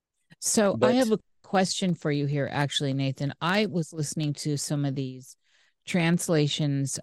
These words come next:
Speaker 1: of some of these rabbis. I've talked about this a little bit here and there. And this kind of blew my mind. I did not know this. So I, I really am a neophyte when it comes to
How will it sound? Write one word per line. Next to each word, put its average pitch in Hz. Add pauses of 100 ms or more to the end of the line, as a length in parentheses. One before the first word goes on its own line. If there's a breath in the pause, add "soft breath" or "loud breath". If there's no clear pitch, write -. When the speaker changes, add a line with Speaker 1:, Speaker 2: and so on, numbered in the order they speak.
Speaker 1:
of 131
some 147
of 135
these 131
rabbis. 127
I've 135
talked -
about 131
this -
a 131
little 123
bit 123
here 143
and 123
there. - (800 loud breath)
And 156
this 185
kind 190
of 143
blew 147
my 131
mind. 113
I 147
did 180
not 165
know 147
this. -
So 131 (100)
I, 147 (100)
I 160
really 190
am 143 (100)
a 139
neophyte 143
when 135
it -
comes 135
to 127